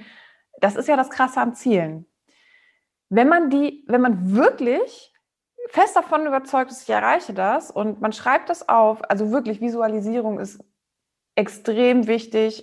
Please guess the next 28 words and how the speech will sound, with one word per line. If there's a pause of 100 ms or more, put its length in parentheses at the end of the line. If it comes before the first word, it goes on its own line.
Ähm,
das
ist
schon
mal,
also
würde
ich
sagen,
die
halbe
Miete.
Wirklich.
Also
du
hast
es
aufgeschrieben,
du
guckst
drauf, (480)
du,
ähm,
manifestierst
das.
Es
ist,
äh,